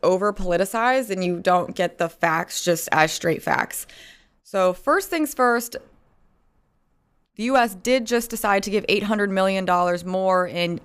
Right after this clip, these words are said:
to Ukraine in military assistance. That is primarily in the form of armor and weapons. The United States has stood their ground on their decision not to impose a fl-, a no-fly zone.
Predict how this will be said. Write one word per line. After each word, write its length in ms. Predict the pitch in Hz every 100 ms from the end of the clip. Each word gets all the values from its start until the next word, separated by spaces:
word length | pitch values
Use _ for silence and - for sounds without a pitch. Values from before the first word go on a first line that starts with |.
| -
to 160 | - 262
Ukraine 500 | 233 220 214 196 175
in 140 | 180
military 400 | 175 170 175 170
assistance. 680 | 170 165 165 160 151 - - - - _
That 200 | 180 180
is 500 | 185 180 170 165 - - _ _ _ _ _ _ _ _
primarily 800 | - 180 175 196 233 226 208 170
in 140 | 170
the 80 | 165
form 320 | 175 175 170
of 340 | 156 160 160 -
armor 580 | 170 180 185 185 180 185 -
and 380 | 160 160 160 - 151
weapons. 760 | 160 - - - - - - - - - _ _ _ _ _ _
The 60 | 185
United 260 | 185 180 175
States 280 | 180 170
has 300 | 180 165 - -
stood 380 | - - 233
their 140 | 240 233
ground 340 | 214 190 185
on 100 | 180
their 100 | 175
decision 460 | 175 180 170 170 170
not 260 | 175 185
to 140 | - 190
impose 360 | 185 196 180
a 60 | 180
fl-, 200 | - 180 -
a 40 |
no-fly 460 | 180 175 - 170 165
zone. 360 | 202 240 339